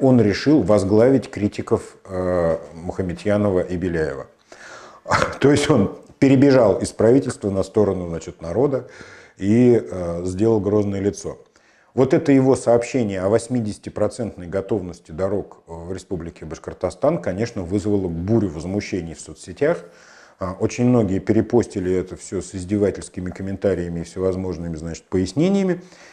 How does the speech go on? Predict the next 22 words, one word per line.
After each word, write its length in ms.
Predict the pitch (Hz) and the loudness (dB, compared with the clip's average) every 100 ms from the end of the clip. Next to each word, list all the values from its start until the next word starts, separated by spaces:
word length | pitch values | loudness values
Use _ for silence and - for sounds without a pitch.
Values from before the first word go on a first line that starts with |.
| _ | _
И 140 | 143 151 | 4 6
именно 300 | 143 127 123 | 8 8 6
эту 460 | 123 127 123 101 | 4 2 2 0
историю, 640 | 98 - 131 175 196 180 - | -2 2 4 6 4 2 0
э, 220 | 98 90 | -4 -4
Хабиров, 720 | - 92 101 147 156 - - | -2 0 2 4 2 -4 -18
э, 420 | 101 95 92 90 | -8 -4 -2 -2
взял 300 | 87 90 117 | -2 2 4
как 240 | 98 95 85 | 4 0 0
главную, 540 | 101 95 90 101 143 | 2 2 2 0 -4
как 220 | 131 101 | -2 -4
свой 180 | - 98 | -4 -6
главный 340 | 92 101 85 85 | 0 -2 -2 -8
козырь 440 | - 123 131 120 | -2 -2 0 -2
в 60 | 92 | -4
обсуждении 580 | - 95 85 98 87 | -6 -10 -6 -6 -6
со 140 | 82 85 | -10 -14
своими 320 | - 90 82 | -8 -6 -6
подчиненными 800 | - 80 - 85 104 113 92 85 - - _ | -12 -14 -12 -10 -6 -6 -6 -12 -18 -20 _
итогов 420 | - 98 98 - | -4 -2 0 -2
их 160 | 92 - | -4 -2
работы. 440 | 92 82 78 - | -2 -2 -8 -14